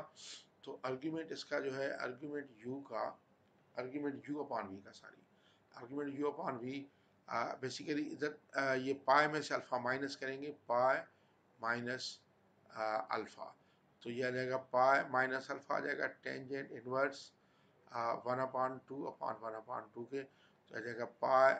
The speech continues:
minus, ये आ जाएगा tangent inverse one के, तो पाई माइनस ये आ जाएगा पाई upon four, तो आर्ग्यूमेंट U upon V आ गया थ्री पाई by four। ये U upon V का argument। अच्छा, next part देखें क्या कह रहा है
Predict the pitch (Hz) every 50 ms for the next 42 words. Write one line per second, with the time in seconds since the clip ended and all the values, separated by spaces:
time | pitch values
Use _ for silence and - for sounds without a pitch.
0 | - - 113 113 117 120 117 120 127 123 - - - _ _ _ _ _ _ _
1 | - 117 117 113 113 110 117 113 - _ - 123 123 131 131 127 135 135 - -
2 | - 131 123 123 123 123 120 - - - 110 101 - 127 127 135 147 147 139 -
3 | 143 143 143 143 - - - _ _ _ _ _ - - _ _ _ 120 - 131
4 | 135 139 165 - - - 123 117 117 117 113 117 - - 110 113 110 110 113 110
5 | 107 110 113 113 - - 120 123 120 117 - - 123 120 117 113 - _ - 123
6 | 127 135 131 - - _ _ - _ _ _ _ _ - - 131 139 143 139 147
7 | 156 151 151 147 135 127 139 143 139 139 127 123 123 117 120 120 117 113 110 120
8 | 131 - - - - - 117 117 - - - - - - - - - - _ _
9 | - _ _ _ _ _ _ _ _ _ _ _ _ _ _ 110 117 - - _
10 | _ _ _ _ _ _ _ _ _ _ _ _ _ _ 110 123 139 139 131 120
11 | 113 110 113 - - - - - - - - 110 107 - - _ _ _ _ _
12 | _ _ _ - 131 127 117 113 117 131 156 160 - - - _ 185 185 196 196
13 | 196 - - _ _ - 147 143 151 170 147 - 160 143 - 143 135 135 135 135
14 | 139 143 - - -